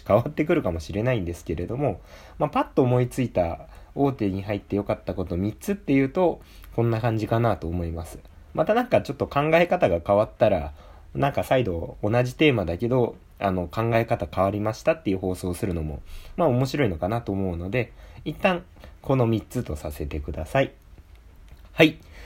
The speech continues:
で、今回は、えー、大手企業に入ってよかったこと三つというところで、えーと、お話をさせていただきました。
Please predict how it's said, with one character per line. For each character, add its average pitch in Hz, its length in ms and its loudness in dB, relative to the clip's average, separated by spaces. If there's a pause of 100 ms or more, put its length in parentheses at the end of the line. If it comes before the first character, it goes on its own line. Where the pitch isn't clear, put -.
(240)
で、 190 100 2
今 240 200 4
回 147 180 6
は、 123 300 6
え 131 280 4
ー、 - 60 0
大 190 160 2
手 151 140 0
企 151 200 0
業 131 60 2
に 113 80 -2
入 139 140 -2
っ 135 40 -10
て - 140 -2
よ 123 120 4
か 123 100 2
っ - 140 -4
た 90 120 -2
こ 98 140 -4
と 113 360 0 (300)
三 113 240 0 (300)
つ 139 280 0
と 104 200 -2
い 92 100 0
う 87 40 -6
と 95 100 -6
こ 135 140 -2
ろ 135 120 2
で、 95 360 0
え - 40 -2
ー - 20 -4
と、 80 280 -4
お 82 40 -6
話 95 380 -4
を 139 160 0
さ 95 140 -8
せ 87 120 -12
て 78 120 -10
い 73 80 -6
た 76 160 -10
だ 78 80 -8
き - 180 -10
ま 78 160 -10
し - 140 -18
た。 - 240 0